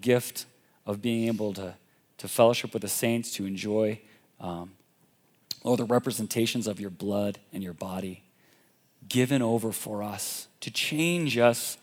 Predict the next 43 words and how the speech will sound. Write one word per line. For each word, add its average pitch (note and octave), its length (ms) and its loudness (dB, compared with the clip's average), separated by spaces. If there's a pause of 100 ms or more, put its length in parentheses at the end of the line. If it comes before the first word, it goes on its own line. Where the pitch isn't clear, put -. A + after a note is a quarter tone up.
(240)
to A2 100 -6
be B2 160 0
like B2 320 4
you. G#2+ 320 -2 (2250)
And G#2 160 -4
Lord, G#2 180 0
now G#2+ 200 0
we A#2 140 0
ask G2+ 300 -4
that G#2+ 80 -6
your G2+ 140 -4
Spirit A2 460 -2
come F#2+ 460 -8 (360)
and G2 140 -14
pierce - 280 -6
our G#2+ 140 -2
heart. F#2+ 460 -6 (720)
Lord, G2 360 -4 (320)
reveal G#2+ 540 -2
in A#2 100 0
us G#2 300 -4
the A#2+ 140 -4
ways G#2+ 320 -2
that G#2+ 100 -2
we G#2 80 -4
have G2 100 -6
fallen G#2 340 -4
short G#2+ 360 -2
and G#2+ 100 -6
we G#2 80 -4
have, G2 120 -6 (320)
we A#2 100 4
have G#2 180 2
looked A#2 400 0
over A#2+ 280 8
those A2+ 280 -2
things. G#2 380 -8 (240)
We A2 160 2
have F#2+ 220 -6
covered C3+ 420 2
over A#2 240 4
those G#2 240 -4
things. G2+ 380 -6